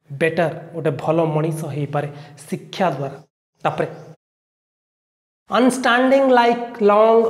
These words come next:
an oak three hundred year।" writer ଏଠି କ'ଣ compare କରୁଛନ୍ତି? ମଣିଷକୁ oak tree ସହିତ compare କରୁଛନ୍ତି।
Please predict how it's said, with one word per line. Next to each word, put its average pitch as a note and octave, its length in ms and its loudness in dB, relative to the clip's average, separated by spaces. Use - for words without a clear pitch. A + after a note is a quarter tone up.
an G3 160 0
oak G3 680 0
three F#3 260 -2
hundred E3 460 -4
year।" D#3+ 300 -8
writer D3 380 0
ଏଠି D#3 180 -2
କ'ଣ D#3+ 220 -2
compare D#3+ 460 -2
କରୁଛନ୍ତି? E3 500 -2
ମଣିଷକୁ E3+ 640 0
oak G3+ 380 4
tree F3 180 2
ସହିତ E3+ 300 -2
compare D3+ 480 -2
କରୁଛନ୍ତି। D#3 720 -14